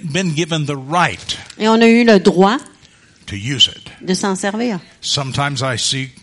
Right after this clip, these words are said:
Speaker 1: Christians who don't want to use the name of
Speaker 2: Et
Speaker 1: Jesus.
Speaker 2: je vois parfois des chrétiens qui veulent pas utiliser le nom de Jésus.
Speaker 1: They were,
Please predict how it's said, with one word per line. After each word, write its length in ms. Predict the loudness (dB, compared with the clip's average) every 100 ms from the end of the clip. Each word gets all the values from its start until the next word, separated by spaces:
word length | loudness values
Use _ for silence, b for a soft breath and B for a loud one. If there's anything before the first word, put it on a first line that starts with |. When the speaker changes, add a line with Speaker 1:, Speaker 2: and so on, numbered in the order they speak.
| _ _
Speaker 1:
Christians 500 | -8 -6 -4 -4 -4
who 80 | -4
don't 320 | -6 -6 -6 -8
want 180 | -6 -6
to 60 | -8
use 280 | -10 -10 -10
the 80 | -10
name 180 | -10 -12 -12
of 60 | -2
Speaker 2:
Et 200 | 2 4
Speaker 1:
Jesus. 120 | 2
Speaker 2:
je 40 | 0
vois 160 | 0
parfois 300 | 0 0 0
des 80 | -2
chrétiens 420 | -2 -4 -2 -2 0
qui 60 |
veulent 100 | 0
pas 120 | 0 0
utiliser 260 | 2 2
le 60 | 2
nom 120 | 4
de 100 | 4
Jésus. 380 | 4 4 2 0 -2 -4
Speaker 1:
They 120 | -4
were, 180 | -4